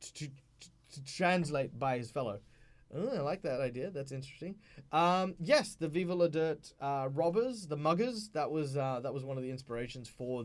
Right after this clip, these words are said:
this, uh, this particular, uh, duo. Uh, also, hi, uh, Ezio.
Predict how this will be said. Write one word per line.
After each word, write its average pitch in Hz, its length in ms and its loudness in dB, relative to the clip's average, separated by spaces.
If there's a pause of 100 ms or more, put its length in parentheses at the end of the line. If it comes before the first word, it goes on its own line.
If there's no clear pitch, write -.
(120)
this, 113 360 -8
uh, 107 320 -2
this 110 340 -6
particular, 117 680 -6 (520)
uh, 110 200 -2 (120)
duo. 143 460 2 (680)
Uh, 135 240 2
also, 226 280 6
hi, 214 380 0 (400)
uh, 143 300 2 (100)
Ezio. 165 320 0